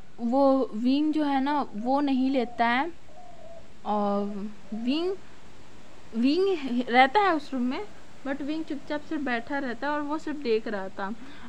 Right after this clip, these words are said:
बाकी वांगजी, सिचन और शुयांग ही ले रहे थे।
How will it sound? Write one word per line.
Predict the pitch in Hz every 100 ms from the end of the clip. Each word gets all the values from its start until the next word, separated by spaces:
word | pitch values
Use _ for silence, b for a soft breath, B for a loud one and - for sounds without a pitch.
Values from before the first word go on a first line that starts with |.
| -
बाकी | 233 254
वांगजी, | 262 254 233 226 247 269
सिचन | 247 233 226
और | 240
शुयांग | 254 254 214 208 240
ही | 233
ले | 214
रहे | 185 185
थे। | 190